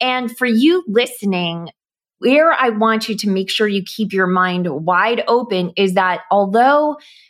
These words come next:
Miriam focuses on helping artists become profitable artists, and certainly that is what the focus of the book is, she brings a lot of wisdom to how to be a very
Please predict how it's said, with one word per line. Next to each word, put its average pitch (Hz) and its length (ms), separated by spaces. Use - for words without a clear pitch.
Miriam 294 540
focuses 226 720
on 208 160
helping 196 560
artists 165 580
become 190 400
profitable 185 800
artists, 151 420
and 175 160
certainly 190 400
that 180 300
is 170 320
what 185 220
the 196 60
focus 180 380
of 170 140
the 170 60
book 214 300
is, 170 320
she 302 540
brings 214 680
a 196 120
lot 185 480
of 220 160
wisdom 220 720
to 196 720
how - 340
to 392 140
be 302 160
a 254 60
very 202 760